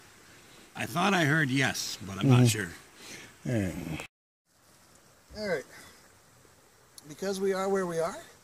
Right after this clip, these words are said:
Speaker 2: and because of the history that's gone on, and we had, you know, and no one communicated with us, I'm gonna try something here.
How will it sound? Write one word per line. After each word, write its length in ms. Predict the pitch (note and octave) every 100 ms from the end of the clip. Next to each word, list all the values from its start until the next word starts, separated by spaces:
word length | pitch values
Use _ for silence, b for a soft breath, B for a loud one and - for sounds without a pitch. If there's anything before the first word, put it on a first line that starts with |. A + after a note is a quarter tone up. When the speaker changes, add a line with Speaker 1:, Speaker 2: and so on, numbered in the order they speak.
| _ - - - C#3
Speaker 2:
and 140 | C#3
because 480 | C#3+ - F#3+ F3+ E3
of 280 | D#3 C#3+ B2 B B B B - - - - _ _ -
the 80 | C3
history 240 | F#3 F3+ F3+
that's 160 | D#3 C#3+
gone 240 | D#3 D3+
on, 260 | D#3 G3+ G#3
and 140 | C#3+
we 100 | C#3
had, 240 | C#3 C3+ B2
you 80 | C3+
know, 100 | B2 - - - - - - -
and 80 | C3
no 80 | D3
one 80 | D#3
communicated 520 | D3+ E3+ E3 D3+ D3+
with 140 | C#3+ D#3
us, 180 | G3 D#3
I'm 120 | C#3+
gonna 180 | D#3 C#3+
try 300 | - E3+ D#3
something 380 | - A#2 A#2+
here. 100 | G#2+